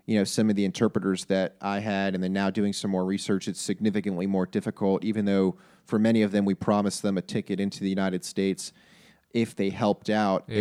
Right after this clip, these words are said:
Speaker 1: It's just now even more difficult 'cause we put a cap on how many are allowed in annually. So it's like, we've got partners that, you know, kind of like the, the Kurds, "Hey, <laughs> we're gonna help you out. We're gonna be here for you."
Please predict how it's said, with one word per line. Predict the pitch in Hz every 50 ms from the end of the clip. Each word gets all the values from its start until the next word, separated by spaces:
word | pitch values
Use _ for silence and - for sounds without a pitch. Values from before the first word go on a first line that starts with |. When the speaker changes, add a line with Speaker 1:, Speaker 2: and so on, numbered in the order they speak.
| 95
Speaker 1:
It's | 87 85
just | 117 104 - -
now | 107 107 107 104
even | 104 101 95 95 95
more | 98 98 104 98
difficult | - 107 98 - - 101 85 -
'cause | - 113 -
we | 101
put | 95 - - 110
a | 92 85
cap | - - 107 101 101 - -
on | 92 90
how | 90 101 95 92
many | 95 95 92 95 95 92 87 - -
are | 87 87 87 87
allowed | 85 82 87 92 92 90 90 90
in | 92 95 92 90 87 85 - _ _ _ _ -
annually. | - 98 101 101 101 95 90 90 87 87 87 90 87 - _ _ _ _ _ _
So | - - - 104
it's | 95 -
like, | 101 92 90 - - _ -
we've | - 95 98 110 110 104 -
got | - 101 98 98 - - _ -
partners | - 117 104 90 - 95 101 95 92 - -
that, | - 95 90 - - _ _ _ _ _ _ _ _ _ _
you | - 104
know, | 98 90
kind | - - 117 113 113
of | 107 92 104
like | 104 104 101 - - - _ -
the, | 95 101 95 95 90 87 - -
the | - 92
Kurds, | - - 123 110 107 104 98 95 90 -
"Hey, | - 113 110 104
<laughs> | 101 - 110 -
we're | - 113 110
gonna | 131 120 107
help | 117 117 113 113 - -
you | 104 104
out. | 107 107 - -
We're | 104 107
gonna | 117 104 95
be | - 107 110 110
here | 110 113 98 95
for | 90 - - 98 95 92
you." | 95 95 90